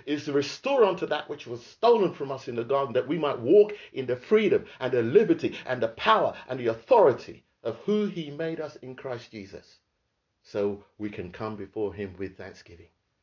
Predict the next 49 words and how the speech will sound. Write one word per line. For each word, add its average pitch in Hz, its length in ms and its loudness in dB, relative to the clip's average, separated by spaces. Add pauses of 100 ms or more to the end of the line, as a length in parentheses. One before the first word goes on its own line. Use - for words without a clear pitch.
(480)
I - 100 -20
pray 165 220 4
that 143 280 -2 (420)
as 139 280 -10
you 131 140 -10
hear 147 240 -4
this 143 240 -10
word, 127 240 -8
it - 140 -10
would 107 100 -8
encourage 127 580 -8
you, 123 200 -18 (100)
it 117 120 -14
would - 100 -14
strengthen 104 600 -14
you. 95 140 -14 (420)
You 147 120 -14
would 135 160 -4
recognize 110 800 -8
that 95 160 -10
you 113 280 -6
are 95 60 -8
not 107 260 -10
an 101 80 -14
accident, 90 460 -18 (460)
that 104 160 -16
God 120 180 -10
has - 160 -18
a - 200 -20
plan 104 380 -18
for 107 60 -20
your 90 240 -10
life, 87 240 -20 (640)
that 180 160 -8
he 147 280 -14
made 135 420 -12
you 110 140 -16
in 98 160 -14
his 98 120 -12
creative 110 560 -14
genius 92 440 -14
and 98 100 -10
he 117 60 -14
has 107 160 -12
a 87 80 -12
plan 104 500 -12
for 104 60 -20
your 98 180 -6
life. 87 220 -10